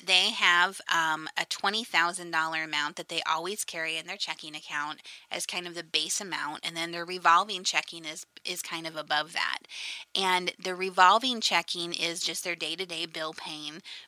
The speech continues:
but this twenty thousand dollar amount they keep in there because this checking account actually pays two percent on the first twenty thousand dollars that they have in that account. So that's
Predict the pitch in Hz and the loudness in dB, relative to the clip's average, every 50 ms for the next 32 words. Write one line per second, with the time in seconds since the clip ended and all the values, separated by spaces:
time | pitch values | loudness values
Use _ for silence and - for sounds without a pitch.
0 | _ - 202 - 208 202 - - - - 240 262 190 190 - 202 196 190 196 190 | _ -6 -2 0 0 0 0 0 0 0 0 0 0 2 6 6 6 6 4 0
1 | 180 175 170 165 170 170 165 165 165 175 202 240 240 220 180 175 - - 185 175 | 0 2 2 2 2 2 2 6 6 6 6 6 4 -2 -6 -6 -6 -6 -8 -8
2 | - - 254 349 311 202 165 165 170 165 170 175 - - 185 170 170 180 175 170 | -6 -6 -6 -4 -4 -2 -2 -2 -2 -2 -4 -8 -6 -6 -6 -4 -4 -4 -6 -4
3 | - - - - 226 240 - 254 226 196 180 - - 170 165 165 156 - 160 165 | -4 -2 -2 -2 -2 -4 -6 -8 -8 -8 -8 -8 -6 -6 -6 -4 -2 0 0 0
4 | 170 - - - 170 160 165 - - 160 151 156 156 160 - - - - - _ | 2 0 -2 -2 -4 -6 -10 -10 -8 -6 -6 -4 -6 -6 -10 -12 -14 -18 -20 _
5 | _ - - - 226 226 - - 233 220 - - 175 165 165 160 - - 160 160 | _ -8 -6 -6 -6 -6 -6 -4 -2 -2 0 0 0 0 0 -2 -2 -4 -4 -4
6 | 151 151 - - - 156 156 160 160 - - - - - - _ _ _ _ _ | -4 -8 -8 -6 -4 -4 -2 -2 0 0 0 0 0 -4 -6 _ _ _ _ _
7 | - - - 190 180 180 185 - 160 151 156 165 165 160 156 143 151 156 156 147 | -10 0 4 4 4 4 4 2 2 2 2 0 -4 -6 -4 -2 -2 0 0 -2
8 | 143 151 - 160 156 - 156 170 170 156 156 156 156 147 147 143 139 147 - - | -2 -2 -2 -6 -6 -8 -8 -2 0 0 0 0 0 -2 0 0 0 0 4 8
9 | 254 240 - - - - - - _ _ _ - - - - - - - - - | 10 10 10 10 6 -4 -6 -8 _ _ _ -16 -12 -10 -10 -10 -10 -8 -4 0
10 | - 185 175 175 165 - 180 185 190 - - | 2 2 2 2 4 8 10 10 10 8 4